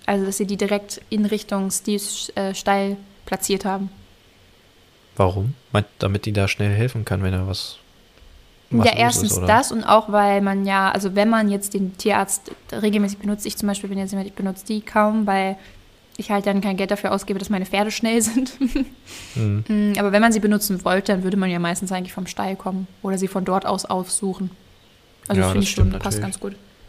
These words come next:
Speaker 2: Und die hat auch irgendwie ein bisschen vergrößert, ne? Jetzt hat sie da so ganz viele Kisten mit, da sind so Kreuze
Speaker 1: Ja, fand
Speaker 2: drauf,
Speaker 1: ich auch
Speaker 2: nebenan, da
Speaker 1: süß
Speaker 2: sind
Speaker 1: dekoriert.
Speaker 2: so Medizin oder so ein Bums drin.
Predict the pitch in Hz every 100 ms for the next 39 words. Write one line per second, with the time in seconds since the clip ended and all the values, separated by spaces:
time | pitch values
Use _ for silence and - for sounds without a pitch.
0 | - - - - 107 107 110 - 110 95
1 | 101 - 98 98 107 - _ - - 101
2 | 95 95 98 95 98 104 98 - 95 101
3 | 101 98 98 95 - 98 - 123 - -
4 | 123 113 - - - - 98 98 - -
5 | 196 277 320 294 247 196 202 208 - 202
6 | 202 196 196 196 - - - - - 101
7 | 98 98 - 110 107 104 104 107 110 -
8 | 104 98 98